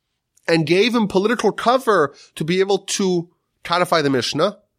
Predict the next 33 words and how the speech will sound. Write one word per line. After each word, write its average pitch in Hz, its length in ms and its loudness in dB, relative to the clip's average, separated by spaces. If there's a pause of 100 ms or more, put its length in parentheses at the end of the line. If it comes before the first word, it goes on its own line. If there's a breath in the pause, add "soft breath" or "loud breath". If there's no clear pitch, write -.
(360)
and 107 100 -6
according 139 260 2
to 139 60 0
our 120 80 0
sages, 156 340 -2
actually 127 240 -4
converted 117 840 2 (240 loud breath)
and 117 80 -4
became 107 400 -4
a 113 80 -4
Jew. 147 360 0 (920 soft breath)
Where 127 320 -2
did 214 140 0
he 208 80 -2
have 196 200 0
this 202 140 -2
holiness 247 500 0
from? 170 640 0 (1200)
How 175 160 0
does 240 200 0
someone 269 400 0
who 190 140 0
grows 214 320 -2
up 233 160 -2
a 220 60 2
Roman, 226 640 0
Roman 247 300 0
nobility, 240 840 -2 (1300)
and 98 100 -12
he 123 160 0
becomes 123 760 -2 (120)
a 95 80 -8
Jew, 104 400 0